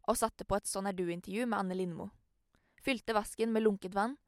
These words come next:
og tømte en halv Zalo-flaske oppi. Jeg satte i gang, klar for å være sint feminist som gjør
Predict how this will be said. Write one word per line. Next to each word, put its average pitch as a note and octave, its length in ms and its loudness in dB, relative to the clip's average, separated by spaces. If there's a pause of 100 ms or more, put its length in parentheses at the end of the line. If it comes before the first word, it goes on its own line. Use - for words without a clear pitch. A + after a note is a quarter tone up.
(320)
og A#3 100 -2
tømte G#3 320 0
en A3+ 140 -2
halv A#3 260 2
Zalo-flaske F#3 560 -2
oppi. G3+ 260 -8 (1000)
Jeg B3+ 140 2
satte B3+ 240 -2
i G3+ 60 -2
gang, G3 180 2 (340)
klar A3+ 320 4
for A3 140 0
å G#3 60 6
være F#3+ 160 2
sint A#3+ 320 -4
feminist A3+ 440 0
som G3+ 120 -2
gjør F3 180 -2